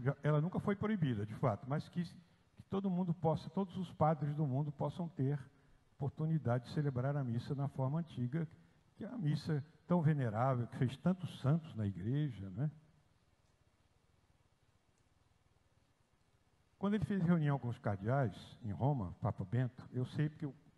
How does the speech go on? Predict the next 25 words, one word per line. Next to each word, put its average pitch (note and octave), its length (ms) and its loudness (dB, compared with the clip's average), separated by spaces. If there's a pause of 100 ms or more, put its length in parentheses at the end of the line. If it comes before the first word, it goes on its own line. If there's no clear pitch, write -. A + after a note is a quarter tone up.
(720)
quem A#2+ 100 -6
estava A2+ 260 -2
presente A2+ 400 0
que - 120 -16
falou C#3 240 0
comigo, G#2+ 360 0
né? B2 140 -4 (1700)
O B2+ 60 -14
Papa B2+ 460 0 (560)
falou, A#2 400 2 (460)
"Vamos D#3 240 4
permitir D#3 480 0
a C#3 80 4
missa C#3 340 0
na C3 120 2
forma C3+ 340 2
tradicional B2 880 2 (480)
no A#2+ 120 -4
mundo." B2 340 0 (1160)
Aí B2+ 340 0
o, C#3 320 0 (1600)
um A2 100 -12
cardeal B2 380 2
fez C#3 180 0
objeção. D3+ 640 -4